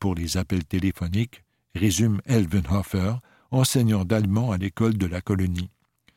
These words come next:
J'ai un téléphone flip sans accès à Internet, mais c'est de plus en plus difficile.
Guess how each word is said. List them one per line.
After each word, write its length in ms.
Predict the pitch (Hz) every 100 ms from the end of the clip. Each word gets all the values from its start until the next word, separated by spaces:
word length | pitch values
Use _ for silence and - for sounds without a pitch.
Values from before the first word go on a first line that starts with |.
| _ - -
J'ai 220 | 104 107 135
un 100 | 131
téléphone 560 | 156 147 - 139 131
flip 500 | 117 - 131 135 - 98
sans 340 | - - 156 127
accès 380 | - - 127 120
à 100 | 101
Internet, 760 | 113 110 107 98 95 92 - 90 _ _ _ _
mais 180 | 123 139
c'est 160 | - 123
de 120 | 127
plus 260 | - 160
en 80 | 131
plus 180 | - 170
difficile. 680 | 101 107 127 - 104 92